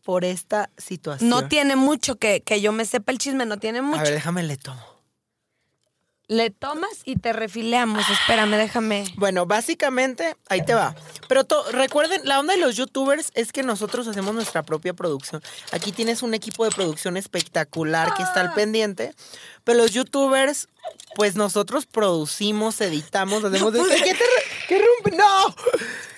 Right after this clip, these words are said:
Speaker 1: Quiero que sepan que Karim me tiró un hielo nivel. Ahí les va.
Speaker 2: A ver, no, está bien, ¿no? No hay pedo.
Speaker 1: Ahí les va, déjenme se los muestro. La mejor bartender, ni en Coyote Ugly.
Speaker 2: Ni en Coyote Ugly.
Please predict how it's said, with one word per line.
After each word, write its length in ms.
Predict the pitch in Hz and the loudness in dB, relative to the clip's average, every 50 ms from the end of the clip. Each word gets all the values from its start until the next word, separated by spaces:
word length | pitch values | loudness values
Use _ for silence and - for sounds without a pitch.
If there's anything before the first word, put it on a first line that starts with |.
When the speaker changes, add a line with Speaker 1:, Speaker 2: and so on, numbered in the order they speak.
| - - _ _ | -20 -20 _ _
Speaker 1:
Quiero 320 | - - 254 247 262 285 277 | -2 0 2 4 4 4 4
que 160 | - 240 226 | 2 0 2
sepan 380 | - 220 226 208 - 254 254 | 2 2 2 2 2 0 0
que 120 | 214 254 196 | 0 -2 0
Karim 280 | - 214 202 208 220 | 2 4 4 4 4
me 100 | 233 247 | 2 2
tiró 400 | 247 - 240 208 196 220 220 - - | 2 2 2 4 4 4 2 2 0
un 440 | - 240 247 262 262 269 269 254 208 | 0 2 4 4 4 2 2 0 0
hielo 420 | 196 262 240 240 240 247 254 254 | 2 4 4 6 6 6 6 6
nivel. 400 | 262 262 247 233 214 220 220 - - | 4 4 4 4 4 4 2 2 2
Ahí 180 | 214 208 208 | 2 4 4
les 280 | 220 233 226 233 226 214 | 4 4 4 4 4 2
va. 200 | 208 180 175 - | 0 0 0 0
Speaker 2:
A 80 | 233 254 | -2 -2
ver, 160 | 254 254 262 | 0 0 -2
no, 180 | 254 262 269 262 - - | -2 -4 -6 -6 -6 -6
está 260 | - 277 - 349 359 | -6 -2 0 0 0
bien, 300 | 359 349 339 302 247 220 | 0 0 -2 -4 -4 -6
¿no? 120 | 214 226 262 | -8 -8 -6
No 80 | 302 320 | -6 -6
hay 60 | 302 | -6
pedo. 320 | 240 - 254 240 208 185 - 175 170 _ _ _ _ - - | -6 -6 -8 -8 -8 -8 -12 -16 -20 _ _ _ _ -6 -2
Speaker 1:
Ahí 140 | 185 180 185 | 0 2 2
les 220 | 202 208 208 196 | 4 2 2 2
va, 100 | 202 175 | 2 2
déjenme 300 | 170 185 170 190 208 220 | 2 0 0 -2 -4 -4
se 100 | - 233 | -4 -2
los 180 | 196 185 170 180 | -2 -2 -4 -4
muestro. 300 | 180 180 170 - - - - - - - - - - _ _ _ _ _ _ _ _ _ _ _ - - - - - - - - | -4 -6 -6 -8 -10 -12 -12 -14 -14 -16 -16 -18 -20 _ _ _ _ _ _ _ _ _ _ _ -20 -20 -20 -18 -18 -20 -10 -4
La 180 | - 151 180 185 | 0 0 2 2
mejor 400 | 196 190 185 185 - 196 190 185 | 2 2 2 2 2 2 4 4
bartender, 560 | 190 202 208 226 - - 208 208 202 208 208 | 4 4 2 2 2 2 2 4 4 4 4
ni 140 | 208 214 214 | 4 4 2
en 80 | 208 202 | 2 4
Coyote 500 | - 226 220 220 214 208 - 254 247 240 | 4 4 6 4 4 4 4 4 6 6
Ugly. 460 | 240 233 233 233 214 220 175 - - - - _ _ - - - - - - - - | 6 6 4 4 2 0 -2 -4 -10 -20 -20 _ _ -20 -16 -12 -10 -10 -10 -10 -6
Speaker 2:
Ni 120 | - 240 277 | -2 0 2
en 140 | 269 269 | 2 2
Coyote 600 | 220 277 269 277 254 254 247 240 - - 294 - - - | 0 0 0 0 0 0 -2 -2 -2 -2 -4 -2 -2 -2
Ugly. 520 | 277 269 262 269 262 262 247 233 220 226 | 0 0 0 0 -2 -2 -4 -4 -6 -8